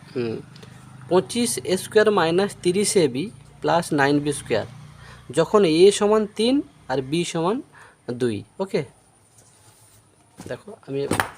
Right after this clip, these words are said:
প্রশ্নটা তুলে নিই। দেখো প্রশ্নটা আমি তুলে নিয়েছি, পঁচিশ এ স্কয়ার মাইনাস তিরিশ এ বি প্লাস নাইন বি স্কয়ার। একে আমি এ স্কয়ার তৈরি করব, ধ-, তাহলে কি লিখব?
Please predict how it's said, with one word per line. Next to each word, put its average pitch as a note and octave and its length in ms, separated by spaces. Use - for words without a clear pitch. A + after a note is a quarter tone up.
প্রশ্নটা D#3 320
তুলে F#3 220
নিই। C#3 180
দেখো F3+ 360
প্রশ্নটা E3 480
আমি F3+ 120
তুলে E3 240
নিয়েছি, E3+ 340
পঁচিশ D3 640
এ D3+ 100
স্কয়ার F3+ 360
মাইনাস D3+ 440
তিরিশ D3+ 320
এ D3 140
বি F3+ 180
প্লাস D3 320
নাইন B2+ 220
বি A#2 80
স্কয়ার। G#2+ 260
একে D3+ 160
আমি F3+ 160
এ E3 100
স্কয়ার E3 340
তৈরি C#3 180
করব, A2+ 340
ধ-, D3+ 380
তাহলে C#3+ 220
কি E3 120
লিখব? D3 180